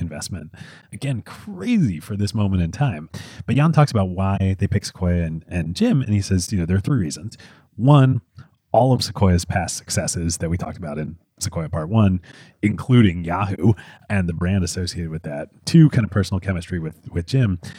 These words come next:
And then three, this is really important and is gonna come back here in a second as we get into Facebook. He said it was really important that they didn't meddle. He's like, "The business was working.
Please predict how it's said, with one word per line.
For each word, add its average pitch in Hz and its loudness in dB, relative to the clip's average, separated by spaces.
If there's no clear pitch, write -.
And 104 -2
then 117 0
three, 294 2
this 127 4
is - 0
really 92 2
important 78 -8
and 85 -2
is 78 -8
gonna 82 -2
come 82 -8
back 85 -4
here 90 -4
in 78 -6
a 78 -10
second 98 -2
as 78 -4
we 80 -4
get 80 -2
into 78 -8
Facebook. 90 -2
He - -12
said 113 -2
it 110 2
was 107 4
really 165 4
important 107 -2
that 87 -2
they 85 -2
didn't 98 -2
meddle. 80 -8
He's 98 0
like, 90 0
"The - -8
business 185 4
was 92 -10
working. 104 -6